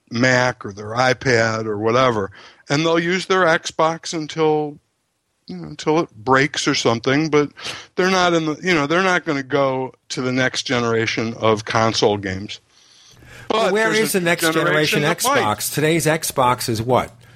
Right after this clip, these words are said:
Speaker 2: Five, six years
Speaker 1: Ten
Speaker 2: old?
Speaker 1: years old? I don't know. It feels like it's ten years old. I don't know. It's old. But so's the P S three. You know, neither of them is, is very new technology.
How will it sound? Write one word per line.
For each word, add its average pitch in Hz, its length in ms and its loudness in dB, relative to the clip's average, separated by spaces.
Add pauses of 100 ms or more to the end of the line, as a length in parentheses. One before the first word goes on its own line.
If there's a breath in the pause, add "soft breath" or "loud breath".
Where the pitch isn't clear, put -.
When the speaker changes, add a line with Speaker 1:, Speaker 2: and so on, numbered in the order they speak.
(400 soft breath)
Speaker 2:
Five, 117 320 0
six - 220 -4
years 113 160 2
Speaker 1:
Ten 101 100 2
Speaker 2:
old? 160 140 2
Speaker 1:
years 185 100 -6
old? 147 380 -10
I 123 160 -8
don't 123 140 -10
know. 101 80 -12
It - 60 -14
feels 131 260 -12
like 110 120 0
it's 95 160 -6
ten 98 240 -6
years 92 240 -8
old. 92 220 -8
I 92 120 -2
don't 92 220 2
know. 92 180 -6 (480 loud breath)
It's 120 160 2
old. 135 440 0 (420)
But 151 120 2
so's 196 260 2
the 160 100 -4
P 139 220 2
S 113 180 0
three. 110 320 -6 (600)
You 170 80 -6
know, 135 140 2
neither 151 320 2
of 117 160 2
them 107 120 -4
is, 107 260 -4
is 113 220 0
very 110 300 4
new 113 160 2
technology. 117 760 0